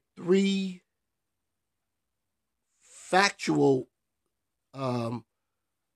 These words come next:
outlets just shows how powerful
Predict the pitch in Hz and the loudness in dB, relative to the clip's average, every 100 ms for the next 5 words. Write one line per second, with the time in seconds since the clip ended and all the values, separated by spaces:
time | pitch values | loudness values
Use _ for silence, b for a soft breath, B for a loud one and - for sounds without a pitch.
0 | _ _ _ _ - 175 185 147 131 - | _ _ _ _ -4 -2 0 0 -2 -2
1 | - - - _ _ _ _ _ _ _ | -6 -6 -8 _ _ _ _ _ _ _
2 | _ _ _ _ _ _ _ _ _ _ | _ _ _ _ _ _ _ _ _ _
3 | _ _ _ _ _ _ _ _ _ _ | _ _ _ _ _ _ _ _ _ _
4 | _ 143 143 - 151 143 147 139 - 156 | _ -6 0 4 4 4 0 -6 -4 -2
5 | 147 - 127 123 | -2 -2 -4 -4